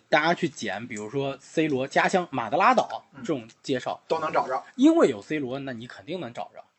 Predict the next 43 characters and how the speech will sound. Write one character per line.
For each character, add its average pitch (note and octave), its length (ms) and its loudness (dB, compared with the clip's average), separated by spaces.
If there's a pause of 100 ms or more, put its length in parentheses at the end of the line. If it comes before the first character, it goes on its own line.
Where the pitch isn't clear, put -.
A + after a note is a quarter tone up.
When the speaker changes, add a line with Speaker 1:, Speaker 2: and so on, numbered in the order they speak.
(400)
Speaker 1:
所 E3 120 -4
以 E3 40 0
你 F3 100 2
怎 B2 140 2
么 G2+ 80 -8
着 E3 160 6
都 F#3+ 120 4
能 D#3 100 -2
剪 C3+ 180 -6
出 - 140 -14
个 A2 60 -12
短 F#2 140 -14
视 - 100 -20
频 - 200 -20
来， G#2 220 -12 (420)
Speaker 2:
雕 A#2 100 -2
像。 - 0 -
Speaker 1:
而 C3 40 0
且 D3 100 -2
有 C#3+ 80 2
很 B2 140 -2
多 D3+ 140 6
的 D3 60 6
文 A#2+ 200 0
字， C3+ 220 0
文 A#2+ 200 -4
字 C#3 120 -8
介 C3 140 0
绍。 B2+ 200 2 (520)
难 C3+ 280 4
的 A3 80 6
是 F#3 100 0
什 B2+ 140 -6
么 G2+ 80 -10
呀？ G#2+ 220 -4 (520)
B C#3 240 -4
级， G2 300 -14 (140)
Speaker 2:
嗯。 A#2+ 200 -10
Speaker 1:
什 G2+ 160 -10
么 C3+ 80 -8
球 B2+ 220 -4
员 - 80 -6
啊？ G2+ 220 -10